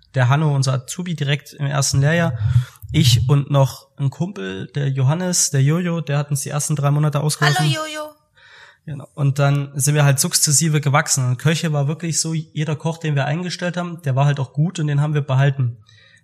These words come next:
Speaker 1: Beim Service hast du halt teilweise Kompromisse am Anfang noch gemacht, wo du halt Leute halt eingestellt hast, weil du Personal brauchtest. Es hat ein Jahr gedauert, bis wir an den Punkt gekommen sind, dass wir gesagt haben, alle, dann arbeiten wir lieber mit einem weniger, aber wir stellen erst wieder ein, wenn jemand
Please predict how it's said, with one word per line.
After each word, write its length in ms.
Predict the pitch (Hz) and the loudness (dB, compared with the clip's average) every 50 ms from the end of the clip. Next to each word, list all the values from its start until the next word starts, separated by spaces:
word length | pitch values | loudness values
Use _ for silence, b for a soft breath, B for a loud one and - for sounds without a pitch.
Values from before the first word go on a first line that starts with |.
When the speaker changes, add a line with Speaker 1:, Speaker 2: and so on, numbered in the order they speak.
| b _ | b _
Speaker 1:
Beim 180 | 139 139 139 135 | 0 2 2 2
Service 400 | - - 156 160 160 170 151 - | 2 0 0 0 0 0 0 2
hast 180 | 156 147 - 156 | 2 2 2 2
du 40 | |
halt 160 | 151 147 139 - | 2 2 2 0
teilweise 400 | - 151 156 156 156 147 147 143 | 0 0 2 2 0 -2 -2 -4
Kompromisse 600 | - - 156 151 143 - 147 147 160 185 - 190 | -4 -2 -2 -2 -2 -2 -2 0 0 2 2 2
am 80 | 180 175 | 0 -2
Anfang 340 | 180 180 180 - - 170 175 | -2 -4 -6 -4 -4 -6 -6
noch 180 | 175 175 170 - | -6 -6 -8 -8
gemacht, 300 | - 165 170 170 156 - - | -6 -4 -4 -4 -6 -6 -4
wo 40 | 139 | 0
du 60 | 135 | 0
halt 140 | 131 127 131 139 | 0 0 0 0
Leute 240 | 139 139 135 135 | 0 2 2 2
halt 180 | 127 127 127 - | 2 0 0 -2
eingestellt 540 | - 147 165 180 175 156 - - 156 151 160 | -2 -4 -2 -2 -4 -4 -2 -2 -2 0 0
hast, 120 | 147 - - | -2 0 0
weil 100 | 135 131 | 0 0
du 80 | 135 | 0
Personal 460 | - 139 139 135 131 135 127 127 123 | 0 0 0 0 0 0 2 2 0
brauchtest. 680 | 120 123 127 135 160 180 - - - 208 208 - - - B B B B B B B B B B B B B B B B B | 0 -2 -2 -2 -2 -2 -4 -6 -6 -6 -6 -6 -8 -12 B B B B B B B B B B B B B B B B B
Es 180 | - 147 - - | -6 -2 0 0
hat 180 | 156 156 - | 0 0 0
ein 60 | 165 151 | -2 0
Jahr 220 | 147 143 147 - | 2 2 2 2
gedauert, 460 | 156 156 139 143 147 165 170 165 165 - | 2 2 0 0 0 0 -2 -2 -4 -2
bis 180 | 143 - - | -2 -2 -2
wir 80 | 156 151 | -2 -2
an 80 | 151 | 0
den 120 | 151 147 139 | -2 -2 -2
Punkt 200 | - 165 156 - | -4 -4 -4 -6
gekommen 320 | 147 139 - 151 156 165 160 | -6 -4 0 0 2 2 2
sind, 160 | 147 151 151 | 2 2 2
dass 160 | 147 139 - | 2 0 0
wir 100 | 143 143 | -2 -2
gesagt 280 | 143 135 - 143 139 - | 0 0 0 2 2 0
haben, 120 | 139 131 - | -2 -4 -4
alle, 540 | 151 139 143 143 139 139 135 131 - _ _ _ _ | -6 -4 -4 -2 -2 -2 -4 -6 -8 _ _ _ _
dann 180 | - 151 143 143 | 0 0 0 2
arbeiten 360 | 143 151 147 147 151 143 143 143 | 2 0 0 0 0 0 0 2
wir 60 | 143 | 0
lieber 200 | 147 151 151 147 | 0 0 0 0
mit 140 | 143 139 - | -2 -2 0
einem 180 | 135 131 131 123 | 0 0 2 2
weniger, 300 | 160 202 208 190 180 170 | 0 -2 -4 -4 -4 -4
aber 260 | 156 139 - - _ - | -6 -6 -8 -14 _ -6
wir 100 | 165 143 | -4 -4
stellen 300 | - - 147 143 147 143 | -2 0 2 2 2 2
erst 240 | 156 156 156 - - | 0 -2 -2 -2 -2
wieder 200 | 160 143 143 139 | -2 -2 0 0
ein, 220 | 139 143 147 143 | 2 2 2 2
wenn 160 | 135 135 135 | 2 4 4
jemand 480 | 139 139 139 139 139 135 131 - - - | 4 4 4 6 6 4 4 0 -4 -10